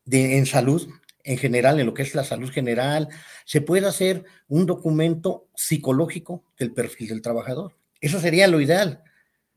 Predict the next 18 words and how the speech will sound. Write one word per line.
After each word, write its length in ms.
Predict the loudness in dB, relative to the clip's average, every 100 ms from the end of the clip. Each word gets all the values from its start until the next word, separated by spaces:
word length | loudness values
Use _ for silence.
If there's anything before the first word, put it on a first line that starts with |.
| _ _ _
porque 200 | 0 4
ahí 80 | 4
puede 200 | 4 2
determinar 560 | 2 0 0 0 0
si 100 | 0
un 60 | -4
trabajador 420 | -2 0 0 0
ya 100 | 0
viene 240 | 0 0 0
cansado. 600 | -2 -2 -4 -4 -8 -14 _ _ _ _ _ _ _ -6
Ahí 80 | 0
puede 200 | 2 2
determinar 420 | 0 0 0 0
si 100 | -2
un 80 | -2
trabajador, 600 | 0 0 0 0 0 -2 -14 -2
ahora 280 | 4 4 4
sí, 440 | 2 0 -2 -12